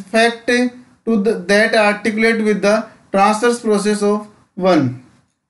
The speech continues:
The sternal end is attached to the sternum by a costal cartilage,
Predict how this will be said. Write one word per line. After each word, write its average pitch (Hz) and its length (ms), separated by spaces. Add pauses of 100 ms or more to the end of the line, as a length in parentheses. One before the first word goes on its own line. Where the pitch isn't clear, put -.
(720)
The 208 240
sternal 233 400
end 214 320
is 208 240
attached 233 460
to 240 100
the 220 180
sternum 208 560
by 214 160
a 202 340
costal 214 380
cartilage, 208 840